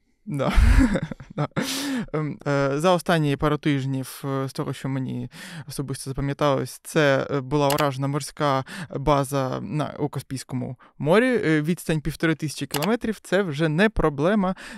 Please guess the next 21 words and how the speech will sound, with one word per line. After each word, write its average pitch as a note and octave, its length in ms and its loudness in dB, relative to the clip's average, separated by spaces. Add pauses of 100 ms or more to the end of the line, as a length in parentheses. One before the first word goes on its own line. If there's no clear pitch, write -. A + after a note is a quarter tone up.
для D3 480 2
наших C3+ 320 -4
дронів. A3+ 440 2
Е, G#3+ 140 6 (440)
і, B3+ 260 2 (180)
е, F3+ 320 4 (560)
продовжуються E3 600 2
удари D3+ 300 4
по D3+ 140 -2
російському A3 560 2
О G#3+ 80 2
П A3+ 100 0
К. G3 220 2
Це - 140 -8
те, D3+ 140 -6
що C#3+ 140 -8
ми C3+ 100 -6
казали, C3+ 420 -4 (260)
м, C3 340 -6
минул-, C3+ 280 -6
на C3+ 100 -8